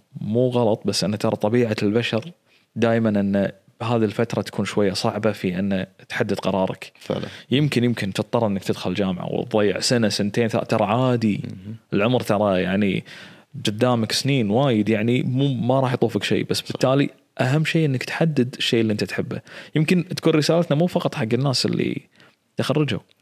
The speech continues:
Speaker 2: اللي
Speaker 1: يا، سو-، تخرجوا من الثانوية، اللي already الحين بال-،
Speaker 2: بال-
Speaker 1: بالتخصص وهو للحين مقتنع وقاعد يجدف.
Speaker 2: قاعد يحاول يقنع نفسه، قاعد يكذب على نفسه كل
Speaker 1: بالضبط،
Speaker 2: يوم، إيه،
Speaker 1: بالضبط.
Speaker 2: إن هذا تخصصي.
Speaker 1: فهذا وايد مهم، ومثل ما قلت لك،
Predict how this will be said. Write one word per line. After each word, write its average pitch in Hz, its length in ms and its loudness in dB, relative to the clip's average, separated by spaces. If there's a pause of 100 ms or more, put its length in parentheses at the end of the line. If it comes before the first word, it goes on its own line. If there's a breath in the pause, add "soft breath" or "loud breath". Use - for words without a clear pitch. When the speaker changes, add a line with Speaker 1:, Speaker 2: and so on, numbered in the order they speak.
(100)
Speaker 2:
اللي 92 520 -2 (200)
Speaker 1:
يا، 113 240 4
سو-، 143 320 2
تخرجوا 131 380 2
من 123 40 4
الثانوية، 127 420 2
اللي 117 360 6
already 214 220 4
الحين 160 320 2
بال-، 117 280 4 (280)
Speaker 2:
بال- 123 140 2
Speaker 1:
بالتخصص 151 540 2
وهو 147 200 4
للحين 170 260 4
مقتنع 156 420 2
وقاعد 117 240 2
يجدف. 127 560 0 (160)
Speaker 2:
قاعد - 120 0
يحاول 117 260 4
يقنع 120 280 4
نفسه، 101 260 0
قاعد 104 120 0
يكذب 143 300 2
على 117 100 4
نفسه 127 180 2
كل 139 60 4
Speaker 1:
بالضبط، 170 280 4
Speaker 2:
يوم، - 100 -2
إيه، 120 160 4
Speaker 1:
بالضبط. 135 180 4
Speaker 2:
إن 98 140 -2
هذا 101 240 0
تخصصي. 98 420 -4
Speaker 1:
فهذا 143 440 4
وايد 160 420 4
مهم، 165 300 2 (220)
ومثل 175 220 4
ما 190 80 6
قلت 151 220 2
لك، - 240 -4